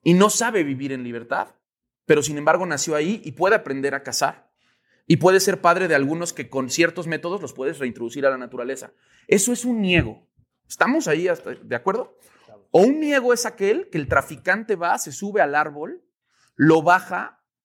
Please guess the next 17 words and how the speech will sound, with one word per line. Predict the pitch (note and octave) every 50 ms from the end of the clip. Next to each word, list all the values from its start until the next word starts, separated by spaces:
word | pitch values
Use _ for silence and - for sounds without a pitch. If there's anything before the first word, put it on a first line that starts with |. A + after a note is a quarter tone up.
| _ _ _ _ _
lo | - D3 E3+ F3+ F#3 F3+ F3
decomisan | E3+ F3+ F3 F3 F3 F3+ F3+ G3 G3 - B3 A#3
las | G#3 F3+ E3+
autoridades | D3 C3+ - C#3 B2 B2+ B2 C3+ C#3 C#3 C#3 D3+ G#3 C#4 - - -
y | - C3+
las | C#3 C3 -
autoridades | C#3+ A#2 D3 C#3 C#3 D3+ E3 D#3+
dicen, | D3+ D#3+ - F3 D#3+ D3+ D3+ - _ _ _ _ _ _ _ _
"Puta, | _ - A#3+ B3+ -
son | - - F#3+ G#3
especies | A3 G#3+ - G3+ G3+ - G3 E3 D#3+
bien | F3 F#3+ G3+
delicadas. | G3+ G3+ E3+ C3+ - - - - - - D2 - - - - _ _ _
¿Quién | - - G3+ A#3 B3 B3+
lo | A3 E3+
puede | E3 F3 G3 G3+ G3+ G3
cuidar? | - C#3+ C3+ C#3+ D#3+ E3 D3+ D3 - _ _